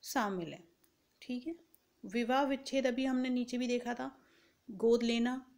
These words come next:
आदि संविधान की सातवीं अनुसूची किसके अंतर्गत शामिल की गई? सूची थर्ड, ठीक है, समवर्ती सूची में, ठीक है। अभी हम लोगों ने देखा था संव-, समवर्ती में ही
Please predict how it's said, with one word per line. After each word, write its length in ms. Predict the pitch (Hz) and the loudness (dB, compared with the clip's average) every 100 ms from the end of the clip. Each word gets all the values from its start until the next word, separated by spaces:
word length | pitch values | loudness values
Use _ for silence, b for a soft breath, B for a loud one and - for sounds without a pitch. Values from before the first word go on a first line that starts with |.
| - | -8
आदि 280 | 233 202 240 | -2 -2 -2
संविधान 520 | 240 220 214 226 226 | -2 -4 -2 -2 -2
की 160 | 226 254 | -4 -4
सातवीं 440 | 240 185 180 240 | -2 -2 -2 0
अनुसूची 460 | 233 233 233 220 233 | 0 0 -4 -6 -2
किसके 320 | 233 226 - | -2 -2 -2
अंतर्गत 320 | 226 233 226 | -2 -2 -2
शामिल 340 | 247 240 208 220 | -2 -4 -4 -2
की 180 | 233 | -2
गई? 140 | 226 262 | 0 0
सूची 580 | 240 214 - 269 320 - _ - | -2 -8 -4 -4 -4 -12 _ -10
थर्ड, 300 | - 226 202 165 - b b b - | 2 4 4 0 -8 b b b -6
ठीक 180 | 240 226 | -4 0
है, 220 | 349 - B B | -2 -4 B B
समवर्ती 460 | - 240 220 220 226 | -6 -2 0 -2 -4
सूची 380 | - 190 - 165 | -8 -12 -10 -10
में, 160 | 165 - _ _ _ _ | -10 -14 _ _ _ _
ठीक 220 | - 240 294 | -10 -8 -8
है। 100 | 277 | -6
अभी 220 | 226 226 | -4 -2
हम 140 | 233 226 | -2 -2
लोगों 180 | 226 | -2
ने 100 | 220 | -2
देखा 260 | 208 202 214 | -2 -4 -6
था 100 | 214 | -10
संव-, 760 | 196 190 185 170 - 214 185 | -8 -6 -6 -8 -12 -12 -12
समवर्ती 500 | - 233 208 196 196 | -6 -4 0 -2 -2
में 120 | 202 190 | -2 -2
ही 320 | 185 285 | 0 0